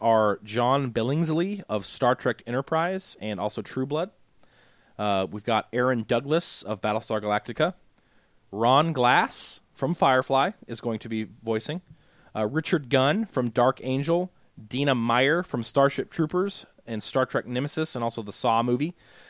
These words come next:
And then Dwight Schultz, which is from Star Trek Ne-, Next Generation and Star Trek Voyager,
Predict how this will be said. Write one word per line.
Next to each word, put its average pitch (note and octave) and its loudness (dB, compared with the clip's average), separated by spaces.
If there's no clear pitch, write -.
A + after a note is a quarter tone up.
And A#2+ -2
then A2+ 0
Dwight B2 2
Schultz, - -2
which G#2+ -8
is G#2+ -10
from A2+ -6
Star A#2+ -2
Trek B2+ 0
Ne-, A#2 -6
Next B2 -2
Generation B2 -2
and A#2+ -8
Star A#2 -2
Trek G#2+ -4
Voyager, A#2 -8